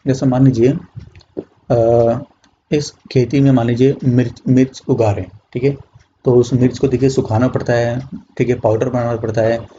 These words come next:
तो उसका सारा जो सुखाने का या process का काम कहाँ पे हो रहा है, वो farm house में हो रहा है। तो किसके लिए यूज़ हो रहा है वो? Agriculture purpose के लिए यूज़ हो रहा है,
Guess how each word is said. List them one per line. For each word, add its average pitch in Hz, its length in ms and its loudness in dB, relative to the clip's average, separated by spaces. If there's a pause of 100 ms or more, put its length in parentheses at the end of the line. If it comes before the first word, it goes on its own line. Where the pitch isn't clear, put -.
(240)
तो 165 60 -2
उसका 147 340 -2
सारा 131 280 0
जो 131 120 -4
सुखाने 123 460 -4
का 127 60 2
या 123 120 -2
process 117 320 -2
का 127 80 -2
काम 131 220 0
कहाँ 127 160 -2
पे 143 80 0
हो 135 60 4
रहा 113 100 0
है, 107 60 0
वो 135 80 0
farm 123 260 -2
house 120 180 -4
में 110 80 -2
हो 98 80 -2
रहा 92 100 -10
है। 92 120 -20 (1080)
तो 143 60 0
किसके 139 280 -2
लिए 147 80 2
यूज़ 139 100 0
हो 143 40 4
रहा 139 100 0
है 135 60 -4
वो? - 160 -8
Agriculture 131 360 2
purpose 127 240 -4
के 139 80 -2
लिए 131 60 4
यूज़ 127 100 -4
हो 127 40 -4
रहा 131 140 -4
है, 135 80 -6